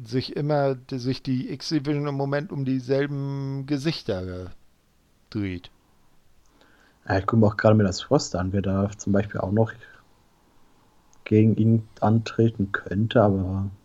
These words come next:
Speaker 1: Hm.
Speaker 2: aber Suicide haben wir lange nicht mehr gesehen, ne?
Speaker 1: Hm. Ja, dem ist ja, äh, sein, sein, sein, sein Anzug geplatzt und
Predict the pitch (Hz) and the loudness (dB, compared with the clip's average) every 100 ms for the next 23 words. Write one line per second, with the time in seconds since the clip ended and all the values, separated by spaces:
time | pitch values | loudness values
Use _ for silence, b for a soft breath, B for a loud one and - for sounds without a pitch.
0 | _ _ 120 117 110 104 95 104 - 185 | _ _ -4 -2 -2 0 4 6 10 10
1 | - 110 101 98 92 95 - 98 95 92 | 10 4 4 0 0 -4 -2 -4 -4 -6
2 | 95 104 135 - - 139 139 113 117 170 | -8 -6 -8 -12 -10 -6 -4 -6 -8 -12
3 | _ _ _ _ B B B B 120 117 | _ _ _ _ B B B B -2 -2
4 | 120 131 147 - 139 139 131 135 - 127 | -2 -4 -2 -4 0 -2 -2 -6 0 2
5 | 131 131 117 127 127 120 123 123 123 123 | 2 0 -2 -4 -4 -6 -6 -6 -6 -8
6 | 120 120 120 117 120 117 - 143 - 117 | -8 -8 -8 -6 -8 -8 -8 -10 -8 -10
7 | - - - 110 123 - 127 113 | -10 -12 -8 -6 -6 -8 -10 -10